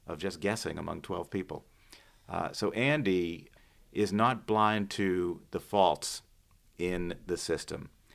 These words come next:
and yet he really respects the law. He's a guy who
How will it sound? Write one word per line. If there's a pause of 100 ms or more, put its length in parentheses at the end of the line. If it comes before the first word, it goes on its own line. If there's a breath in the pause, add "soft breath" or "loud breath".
(320 soft breath)
and
yet
he
really
respects
the
law.
He's
a
guy
who